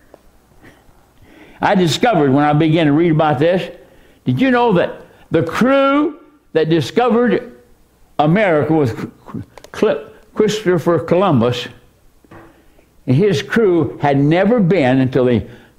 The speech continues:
took off with him, over three hundred miles from the shore.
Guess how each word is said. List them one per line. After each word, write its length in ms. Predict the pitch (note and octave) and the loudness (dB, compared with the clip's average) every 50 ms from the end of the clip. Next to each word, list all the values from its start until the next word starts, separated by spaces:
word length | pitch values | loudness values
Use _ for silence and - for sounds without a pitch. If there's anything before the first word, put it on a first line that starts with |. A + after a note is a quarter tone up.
| - _ _ - - - - - | -20 _ _ -20 -20 -20 -8 -4
took 220 | - D3 A#2+ G2+ | -2 -2 0 0
off 300 | C#3 D#3+ F3 G3 F3 E3 | 0 0 0 0 0 0
with 160 | G#3 G3+ D3 | 0 0 2
him, 540 | C#3+ G3+ F3 C3 A#2 A2+ A#2+ A2+ G2 - - - - - - _ _ _ - _ | 2 2 2 2 2 0 0 -2 -4 -6 -12 -20 -20 -20 -20 _ _ _ -8 _
over 260 | - B2+ B2+ A#2 A#2+ G#2+ | -2 0 0 2 0 0
three 320 | - - - D3 D#3+ D3+ | -2 -2 -2 0 0 0
hundred 320 | C3+ D3+ D3+ D3 D#3 C3+ | 0 0 0 0 -2 -2
miles 400 | C3 C#3 B2+ A#2 G#2 G2+ G2+ F#2+ | 0 0 0 0 0 -2 -2 -4
from 180 | - - G#2 G#2 | -6 -6 -6 -4
the 100 | G#2+ G2 | -4 -4
shore. 360 | - A#2 G2 D#2+ C2+ - - | -4 -4 -4 -4 -6 -10 -16